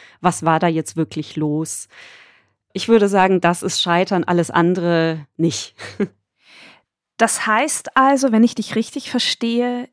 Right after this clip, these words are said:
Speaker 2: ist Scheitern nichts etwa etwas, das generell auf ein Leben zu beziehen ist, sondern dass man sich ganz punktuell für Projekte angucken muss und es eher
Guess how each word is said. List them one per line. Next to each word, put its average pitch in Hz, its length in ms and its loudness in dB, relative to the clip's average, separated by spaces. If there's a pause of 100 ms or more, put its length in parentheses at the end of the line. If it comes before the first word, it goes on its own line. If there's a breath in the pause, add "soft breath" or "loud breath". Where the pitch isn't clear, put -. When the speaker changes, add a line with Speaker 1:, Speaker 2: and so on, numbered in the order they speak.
Speaker 2:
ist - 240 -4
Scheitern 269 680 -4 (580 loud breath)
nichts 233 480 0
etwa 202 540 -2 (100)
etwas, 190 720 -4
das - 420 -6
generell 220 640 0
auf - 200 -2
ein 190 160 -2
Leben 220 340 -2
zu - 160 -8
beziehen 254 500 -4
ist, - 240 -8
sondern 214 300 -2
dass 202 180 -6
man 208 160 -2
sich 202 200 -8 (360 loud breath)
ganz 247 280 -2
punktuell 233 680 -2
für 226 200 -8
Projekte 202 560 -6
angucken 262 580 -4
muss 269 180 -4
und 208 160 -8
es - 160 -12 (100)
eher 247 360 0